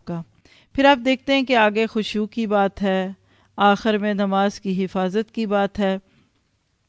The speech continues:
और नमाज के अंदर मतलूब दो ही दर्जे हैं, अंदर खुशू हो और बाहर फ़िक्र हो नमाज़ों के वक्त की। खुशू क्या है? नमाज के अंदर दिल की कैफियत।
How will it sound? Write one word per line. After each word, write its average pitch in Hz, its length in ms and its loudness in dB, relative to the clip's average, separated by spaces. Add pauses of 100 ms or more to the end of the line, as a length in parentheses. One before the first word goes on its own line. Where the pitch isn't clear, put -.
और 233 160 2
नमाज 247 380 4
के 277 100 -2
अंदर 254 280 2
मतलूब 220 500 -2
दो 196 200 2
ही 214 180 2
दर्जे 190 360 -2
हैं, 185 320 -6 (220)
अंदर 226 360 0
खुशू 233 420 -2
हो 277 280 0 (380)
और 214 160 2
बाहर 208 380 2
फ़िक्र 202 380 -2
हो 226 160 0
नमाज़ों 185 420 -2
के 190 140 -4
वक्त 170 240 -6
की। 175 240 -10 (480)
खुशू 262 360 2
क्या 269 200 4
है? 277 400 2 (300)
नमाज 202 580 2
के 220 160 -2
अंदर 214 300 0
दिल 240 280 0
की 220 180 -4
कैफियत। 180 600 -4